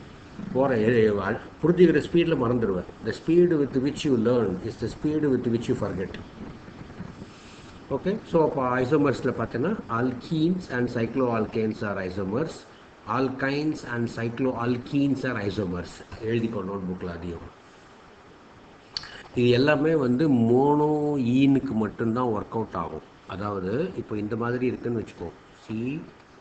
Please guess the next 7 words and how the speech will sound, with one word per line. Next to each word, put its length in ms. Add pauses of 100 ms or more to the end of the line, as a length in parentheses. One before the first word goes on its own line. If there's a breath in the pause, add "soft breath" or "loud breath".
(140)
சி, 460 (760)
C 260
double 220
bond 280
C 180
இப்படி 240
இருக்குன்னா, 560